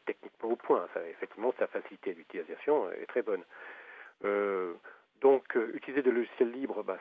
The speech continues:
c'est participer à un monde de liberté et d'entraide. Et c'est ça le, le plus important. Et, euh, comment dire, euh, bah, Majaya est une distribution communautaire,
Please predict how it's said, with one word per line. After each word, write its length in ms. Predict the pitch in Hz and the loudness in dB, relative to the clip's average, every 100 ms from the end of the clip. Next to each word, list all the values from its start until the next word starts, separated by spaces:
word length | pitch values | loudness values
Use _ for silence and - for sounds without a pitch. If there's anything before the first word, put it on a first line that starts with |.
| - | -8
c'est 100 | - | -4
participer 520 | - - - - 120 | -4 -4 -8 0 2
à 80 | 107 | 2
un 40 | |
monde 200 | 110 117 | 0 -2
de 80 | 101 | -2
liberté 640 | 98 104 98 - 117 113 | -6 -6 -6 0 0 0
et 40 | 104 | -2
d'entraide. 440 | 90 - - 208 - - - - - | -6 -2 -2 -2 -6 -12 -20 -20 -20
Et 40 | - | -12
c'est 100 | - | 2
ça 120 | 123 | 2
le, 220 | 92 80 | 2 -6
le 80 | 85 | -10
plus 200 | - 110 | -12 -8
important. 480 | 90 - - - - - - - - - _ | -6 -6 -2 0 0 -4 -20 -20 -20 -20 _
Et, 60 | 101 | -20
euh, 480 | 98 92 85 85 82 _ _ _ _ _ | -20 -20 -20 -20 -20 _ _ _ _ _
comment 160 | 92 | -20
dire, 160 | 101 98 | -20 -20
euh, 120 | 87 82 _ _ _ _ | -20 -20 _ _ _ _
bah, 60 | - 101 | -12 -6
Majaya 420 | 101 104 101 123 | -2 0 4 4
est 120 | 127 | 2
une 80 | 98 | -4
distribution 540 | 101 - 98 - - 110 107 | -16 -18 -20 -20 -18 -18 -8
communautaire, 520 | - 104 104 - 143 | -2 -2 0 2 2